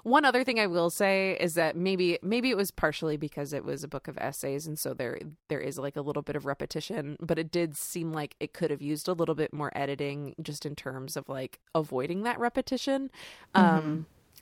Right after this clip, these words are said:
Speaker 1: like, there were just, there would just be descriptions of, of people and who they were that came up and, like, got repeated, like, almost exactly word for word in different parts. And I would feel like, "Didn't I just read this sentence, like, a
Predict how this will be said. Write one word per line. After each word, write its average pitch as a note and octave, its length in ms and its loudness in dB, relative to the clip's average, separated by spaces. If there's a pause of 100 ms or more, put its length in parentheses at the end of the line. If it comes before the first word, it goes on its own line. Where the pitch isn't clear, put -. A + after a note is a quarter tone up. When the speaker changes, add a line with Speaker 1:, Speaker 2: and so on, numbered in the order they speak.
(100)
Speaker 1:
like, G3 120 2
there G#3+ 120 6
were G#3 120 4
just, G#3 260 0
there A#3 140 6
would A#3+ 120 4
just F#3+ 160 -2
be B3 80 2
descriptions E3 760 0
of, D3 500 0 (220)
of D#3+ 220 2
people D#3+ 580 2
and E3 100 -2
who G3 220 -2
they D3 160 2
were C#3 520 0
that D#3+ 240 0
came D3+ 280 -4
up C#3 200 -2
and, D#3 160 -2
like, C#3+ 220 -6
got - 240 0
repeated, D3 440 -6
like, C3 120 -2 (100)
almost C#3+ 480 -2
exactly - 460 -6
word - 220 -8
for - 160 -6
word G#2+ 400 -6 (120)
in F3 140 0
different D#3 320 -4
parts. - 460 -2 (360)
And F3+ 120 0
I F3+ 60 4
would F3+ 100 2
feel G3 120 -2
like, E3+ 220 -4
"Didn't B3+ 260 0
I G#4+ 140 -4
just G4 180 0 (120)
read E3 260 0
this G3 160 -4
sentence, G#3 560 -4
like, D#3+ 240 -4
a - 60 -12